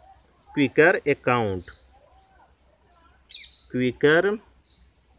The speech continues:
account", आपको क्या करना है, डियर क्विकर अकाउंट, ठीक। उसके बाद लिख देना है because, because I have no need,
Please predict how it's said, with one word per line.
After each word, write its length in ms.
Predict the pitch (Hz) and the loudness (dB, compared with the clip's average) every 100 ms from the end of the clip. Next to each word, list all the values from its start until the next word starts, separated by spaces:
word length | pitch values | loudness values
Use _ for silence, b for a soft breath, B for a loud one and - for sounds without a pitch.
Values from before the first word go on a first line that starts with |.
| _ _ _ _ _ _ _ _ _ _ _ - | _ _ _ _ _ _ _ _ _ _ _ -8
account", 680 | 135 - 120 117 104 90 - - _ - | -6 -2 0 0 -2 -6 -14 -20 _ -6
आपको 260 | 123 117 127 | -6 -4 -4
क्या 140 | 127 | -2
करना 300 | 127 139 143 | -2 -4 -4
है, 100 | 160 123 | -4 -4
डियर 280 | 117 127 - - | -6 -6 -8 -8
क्विकर 360 | 113 147 170 302 _ _ _ - | -2 0 0 -4 _ _ _ -4
अकाउंट, 420 | 135 127 113 110 - _ - | -2 0 0 -2 -8 _ 4
ठीक। 220 | 185 - - - | 4 4 -8 -8
उसके 220 | 131 160 | -4 0
बाद 160 | 160 160 | 2 2
लिख 140 | 165 | 0
देना 260 | 156 165 170 | 0 0 0
है 60 | 151 | 0
because, 680 | 139 - 123 127 156 185 - - _ _ - - - _ _ - - - - _ _ - - _ 113 110 | -2 0 0 0 -2 -4 -10 -16 _ _ -20 -20 -20 _ _ -10 -10 -10 -16 _ _ -20 -20 _ -18 -10
because 800 | 123 120 135 127 110 120 151 - - - _ _ _ _ - _ - - _ _ _ _ - - - - _ - - - - | -10 -4 -2 0 2 4 2 0 -12 -18 _ _ _ _ -20 _ -20 -20 _ _ _ _ -20 -20 -20 -20 _ -20 -20 -12 0
I 400 | 131 143 165 165 | 4 6 4 2
have 460 | 131 127 131 120 123 | 4 4 4 2 0
no 180 | 135 160 | 0 0
need, 500 | 143 110 110 120 127 | 0 -2 0 -2 -4